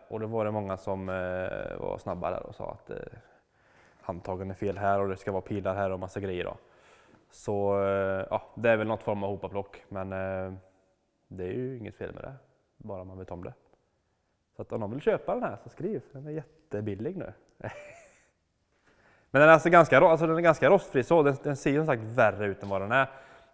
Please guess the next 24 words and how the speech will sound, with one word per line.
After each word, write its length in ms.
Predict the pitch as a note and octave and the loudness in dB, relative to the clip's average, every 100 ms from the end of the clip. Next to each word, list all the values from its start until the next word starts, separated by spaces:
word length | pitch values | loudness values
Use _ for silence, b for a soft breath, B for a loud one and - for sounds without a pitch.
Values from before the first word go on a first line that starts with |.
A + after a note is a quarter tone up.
| _ | _
Den 160 | A#2 | -6
är 40 | A#2+ | -2
krockad 460 | - C3+ - C3+ | -2 -2 4 4
höger 240 | C3 A2 F#2+ | 6 2 0
fram. 300 | - G#2 C#3 - B B B B B _ _ - - _ _ - - | 0 0 -2 -10 B B B B B _ _ -20 -20 _ _ -20 -14
Eh, 220 | A2 G2+ | -6 -2
och 180 | G2+ A#2+ | -2 2
han 220 | B2+ A#2+ | 6 6
som 280 | G#2+ A#2 A#2+ - - _ _ _ | 4 -2 -2 -10 -20 _ _ _
jag 300 | C3 C3 D3+ | 2 6 8
köpte 280 | D#3 D3 - | 6 4 2
den 140 | G#2+ G2+ | -2 2
av, 180 | G2 - - - _ _ | 0 -2 -16 -20 _ _
han 120 | A#2 | -4
har 80 | A#2+ | -2
ju 60 | A2+ | -2
försökt 400 | A2+ - A2 - - - - - | -2 -2 -2 -4 -20 -18 -16 -16
sig 200 | - G#2+ | -8 -8
på 240 | - G2+ F2 | -6 -6 -6
liksom 280 | F#2+ - | -8 -10
att 60 | F#2 | -6
börja 160 | D#2+ D2 | -6 -6
spackla 480 | - F2+ - F2+ | -6 -8 -10 -8
och 480 | E2+ F2+ F2+ F2+ - | -6 -6 -8 -10 -14